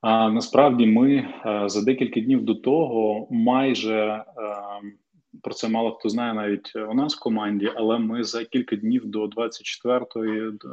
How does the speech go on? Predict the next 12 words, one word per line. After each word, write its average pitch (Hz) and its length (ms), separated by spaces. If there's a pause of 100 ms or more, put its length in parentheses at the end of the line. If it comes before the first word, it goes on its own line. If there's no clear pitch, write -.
(140)
двадцять 113 280
четвертого 113 380
лютого 147 360
майже, 113 600
е, 110 300 (880)
організували, 107 880
е, 104 160 (540)
місце 110 720
для 107 280
можливої 104 920
релокації, 107 880
е, 104 200